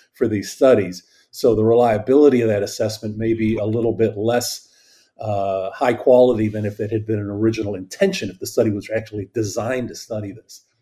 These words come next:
So some of the studies had a placebo arm, others compared drugs head to head.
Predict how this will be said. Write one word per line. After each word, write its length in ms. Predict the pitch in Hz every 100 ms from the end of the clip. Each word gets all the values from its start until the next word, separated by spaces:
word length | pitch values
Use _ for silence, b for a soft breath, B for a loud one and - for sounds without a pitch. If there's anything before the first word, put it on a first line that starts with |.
| _ b b b
So 140 | -
some 160 | - 175
of 80 | 175
the 40 |
studies 380 | 175 165 139 123
had 100 | 117
a 40 |
placebo 500 | - 110 - 196 170
arm, 220 | 147 139 123
others 400 | 123 120 110 - _ -
compared 320 | 110 127 113
drugs 220 | 110 104
head 160 | 127 104
to 80 |
head. 480 | 98 - 160 139 131